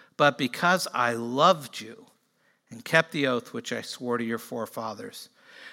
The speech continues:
In other words, God is saying, "The reason you're mine resides in me, not you. I didn't look at you and count you worthy.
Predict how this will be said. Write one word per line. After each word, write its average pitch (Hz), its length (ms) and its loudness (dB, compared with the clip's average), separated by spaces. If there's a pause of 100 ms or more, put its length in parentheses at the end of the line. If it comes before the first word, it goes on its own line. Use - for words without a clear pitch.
In 165 100 4
other 214 200 12
words, 160 240 8
God 170 240 10
is 165 160 4
saying, 185 420 6 (400)
"The 165 100 6
reason 196 460 8
you're 190 180 8
mine 165 680 6 (300)
resides 151 680 6
in 131 240 2
me, 139 400 2 (640)
not 135 320 4
you. 131 340 0 (1600)
I 165 180 12
didn't 196 260 8
look 180 260 6
at - 180 0
you 160 140 2
and 143 120 2
count 156 320 4
you 143 140 0
worthy. 147 580 6